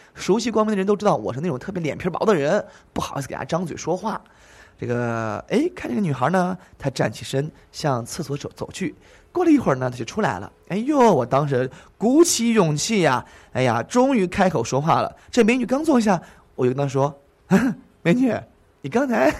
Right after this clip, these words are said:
拉屎去了？” <laughs> 你说就我，我这种搭讪技巧，谁，谁跟我聊天啊？<laughs> 啊，是这样，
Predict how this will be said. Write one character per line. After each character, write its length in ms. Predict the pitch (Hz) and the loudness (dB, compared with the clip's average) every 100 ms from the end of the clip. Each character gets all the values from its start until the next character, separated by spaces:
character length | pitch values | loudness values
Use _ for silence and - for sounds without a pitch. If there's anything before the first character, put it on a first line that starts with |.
| 220 - _ _ | -2 -4 _ _
拉 160 | 294 392 | 4 4
屎 160 | 403 | 4
去 140 | 160 294 | 0 4
了？” 80 | 392 403 _ | 2 2 _
<laughs> 180 | - 415 - 415 - - - - - - - - - - - - - - - - - - - - - - - - - - - - - _ - - _ | -10 -6 -2 -2 -2 -2 -2 -4 -4 -4 -4 -6 -6 -8 -8 -10 -10 -8 -6 -6 -6 -8 -10 -14 -14 -14 -14 -14 -16 -16 -18 -20 -20 _ -20 -20 _
你 120 | - 117 | -10 -4
说 120 | 175 | -4
就 160 | - | -4
我， 160 | 143 62 | -6 -6
我 180 | - 113 | -6 -4
这 80 | - | -4
种 100 | 254 | -6
搭 260 | 240 247 240 | -6 -6 -6
讪 200 | 208 135 | -6 -8
技 200 | - 143 | -10 -10
巧， 180 | - 120 | -10 -12
谁， 180 | - - _ | -12 -16 _
谁 360 | - - 190 233 | -10 -4 -2 -2
跟 160 | 359 | -4
我 80 | 240 | -8
聊 180 | 110 - | -10 -14
天 180 | - 76 | -16 -18
啊？ 160 | - - - - - - - - - - - - - - - - - - - _ _ _ _ - - - - | -20 -20 -16 -12 -12 -12 -10 -10 -12 -12 -16 -18 -18 -20 -20 -20 -20 -20 -20 _ _ _ _ -20 -20 -16 -2
<laughs> 80 | |
啊， 400 | 127 123 110 113 104 | 0 2 0 -4 -6
是 80 | |
这 80 | 175 | -4
样， 120 | 254 | -4